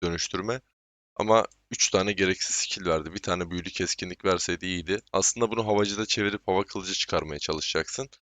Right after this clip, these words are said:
Tabi o da ne kadar hava kılıcı verir orasını da bilmezsin. On dördüncü videomuzun da sonuna gelelim. Videoyu burada bırakalım. Çok güzel bir metin eventi yaptık abi.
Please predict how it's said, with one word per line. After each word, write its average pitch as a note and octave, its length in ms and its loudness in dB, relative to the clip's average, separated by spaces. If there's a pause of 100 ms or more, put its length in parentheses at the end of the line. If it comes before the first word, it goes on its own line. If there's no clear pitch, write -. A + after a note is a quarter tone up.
(280)
Tabi F2+ 180 2
o F2+ 240 0
da F#2+ 100 4
ne F2+ 160 -4
kadar E2 240 -2
hava D#2 200 -2
kılıcı D#2+ 340 -6
verir F#2+ 140 -4
orasını F#2 400 -2
da D#2 80 -6
bilmezsin. F2 520 -2 (880)
On E3 200 10
dördüncü C3+ 400 6
videomuzun B2 360 4
da A#2 40 2
sonuna A2+ 320 2
gelelim. G#2 360 4 (380)
Videoyu F#2+ 300 4
burada F2 200 0
bırakalım. G#2+ 420 2 (320)
Çok D3+ 200 2
güzel G2 320 6
bir G2 60 -2
metin F#2+ 280 -2
eventi F#2 380 2
yaptık - 360 2
abi. D#2+ 320 2